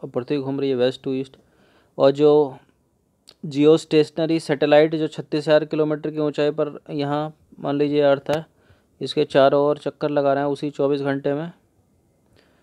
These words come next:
ये कैसे घूमते हैं? ये भी पृथ्वी की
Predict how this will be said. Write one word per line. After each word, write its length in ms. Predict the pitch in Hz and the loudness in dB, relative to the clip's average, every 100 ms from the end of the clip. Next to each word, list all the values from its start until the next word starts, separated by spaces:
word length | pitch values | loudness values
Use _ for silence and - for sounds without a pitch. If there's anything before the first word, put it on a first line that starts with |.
| _ _ _ _ _ | _ _ _ _ _
ये 240 | 135 139 147 | -4 0 2
कैसे 240 | 151 143 | 2 0
घूमते 340 | 143 147 147 160 | -2 -4 -2 -2
हैं? 60 | |
ये 180 | 151 156 | 2 2
भी 460 | 160 175 160 120 - _ | 4 2 0 -4 -12 _
पृथ्वी 420 | 139 135 151 160 156 | -8 -6 -4 -2 -2
की 400 | 151 151 175 | -4 -4 -4